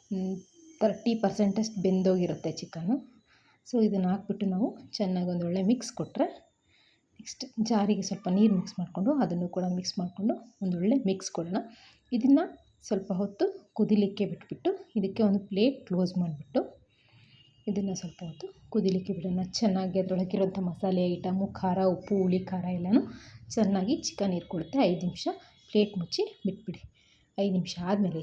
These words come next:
ತೆಗೆದು ನೋಡಿದ್ರೆ ಚಿಕನ್ನು ಚೆನ್ನಾಗಿ ಕುದಿಯೋಕೆ ಸ್ಟಾರ್ಟ್ ಆಗಿರುತ್ತೆ. ನೋಡಿ ಎಣ್ಣೆ ಎಲ್ಲ ಬಿಟ್ಕೊತಾ ಇದೆ. ನೋಡಿ ಯಾವ ಥರ ಬಂದಿದೆ. ಇದು ತುಂಬ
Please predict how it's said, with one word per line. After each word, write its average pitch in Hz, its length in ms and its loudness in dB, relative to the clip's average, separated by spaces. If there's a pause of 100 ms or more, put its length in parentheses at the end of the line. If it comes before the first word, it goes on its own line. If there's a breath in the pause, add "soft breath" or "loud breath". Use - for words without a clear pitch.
ತೆಗೆದು 196 280 4
ನೋಡಿದ್ರೆ 180 280 2
ಚಿಕನ್ನು 202 440 0 (120)
ಚೆನ್ನಾಗಿ 175 520 0
ಕುದಿಯೋಕೆ 196 400 0
ಸ್ಟಾರ್ಟ್ 160 240 -8
ಆಗಿರುತ್ತೆ. 160 360 -6
ನೋಡಿ 175 260 2
ಎಣ್ಣೆ 180 280 4
ಎಲ್ಲ 180 160 0
ಬಿಟ್ಕೊತಾ 175 440 -4
ಇದೆ. 175 200 -2 (500 soft breath)
ನೋಡಿ 180 160 -2
ಯಾವ 170 140 -2
ಥರ 175 220 -4
ಬಂದಿದೆ. 180 340 -2 (280 loud breath)
ಇದು 190 140 -2
ತುಂಬ 220 260 8